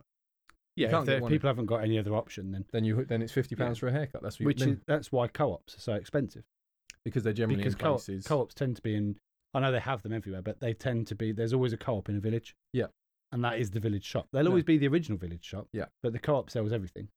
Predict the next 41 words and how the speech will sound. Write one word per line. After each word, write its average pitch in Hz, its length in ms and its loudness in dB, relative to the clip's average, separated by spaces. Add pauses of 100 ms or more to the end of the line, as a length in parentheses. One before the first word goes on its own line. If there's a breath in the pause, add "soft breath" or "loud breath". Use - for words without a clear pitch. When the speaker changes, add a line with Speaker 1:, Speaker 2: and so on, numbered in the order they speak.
(120)
Speaker 2:
So 143 100 2
Speaker 1:
And 139 60 4
Speaker 2:
everything's 143 300 2
more 151 100 2
expensive. - 380 -8 (160)
Speaker 1:
And 123 100 0
the 131 60 4
argument 117 400 0
they'll 104 120 0
always 98 280 -2
have 95 180 -4
is, 95 140 -6
"Oh, 110 120 2
well, 101 120 2
we 104 80 0
have 95 140 -4
to 90 60 -12
pay 92 200 -8
more 92 220 -6
to - 80 -18
get - 140 -12
deliveries 110 380 -4
out 92 160 -4
here," 90 160 -4
but 113 180 -4
you're, 127 200 -4
you're 113 160 -8
scaling 104 460 -2
your 92 120 -6
business 95 340 -8
that - 160 -12
way, - 140 -12
so - 100 -20
it - 60 -16
shouldn't 98 240 -4
be - 60 -14
too - 120 -12
much - 160 -14
of - 40 -12
an 95 80 -6
issue. - 260 -8